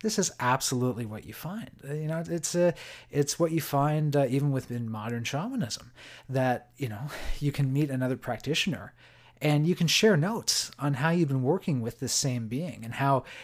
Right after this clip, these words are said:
it, how this being comes through for both of you. And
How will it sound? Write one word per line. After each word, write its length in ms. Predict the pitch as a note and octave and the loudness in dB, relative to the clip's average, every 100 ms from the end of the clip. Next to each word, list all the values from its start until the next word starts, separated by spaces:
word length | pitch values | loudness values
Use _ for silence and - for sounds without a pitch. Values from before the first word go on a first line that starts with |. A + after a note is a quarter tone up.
| - | -4
it, 260 | C#3 B2 A#2+ | -2 -2 -2
how 160 | - | 0
this 160 | C3 B2 | 2 0
being 300 | B2+ C#3+ C3+ | 2 4 4
comes 260 | - C#3 - | 4 2 2
through 220 | C#3+ C3 | 2 2
for 100 | A2+ | 0
both 300 | G2+ B3 - | -8 -8 -8
of 100 | G#2+ | -10
you. 220 | C#2 - - - - | -12 -14 -20 -20 -16
And 480 | - C3+ C3 B2+ B2 | -4 2 2 2 -2